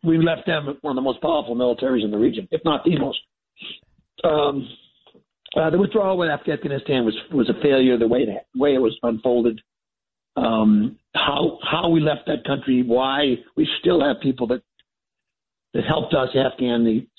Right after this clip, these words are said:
who've helped us. We have to get out. Um, but yeah, it's more than ironic, clearly, and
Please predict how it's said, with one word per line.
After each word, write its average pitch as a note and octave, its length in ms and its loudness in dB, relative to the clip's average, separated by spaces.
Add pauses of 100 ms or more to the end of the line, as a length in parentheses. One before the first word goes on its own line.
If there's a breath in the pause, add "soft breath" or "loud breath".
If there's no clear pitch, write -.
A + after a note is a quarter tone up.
who've A#2 180 2
helped A#2+ 220 0
us. - 180 2
We - 80 -4
have B2+ 200 -2
to - 40 -6
get A2 140 0
out. A2+ 240 2 (640)
Um, A#2+ 560 -2
but C3 120 2
yeah, A#2 140 4
it's G#2+ 140 -2
more G3 160 2
than E3 80 0
ironic, B2 340 -4 (260)
clearly, A#2+ 340 -4
and C#3 180 -2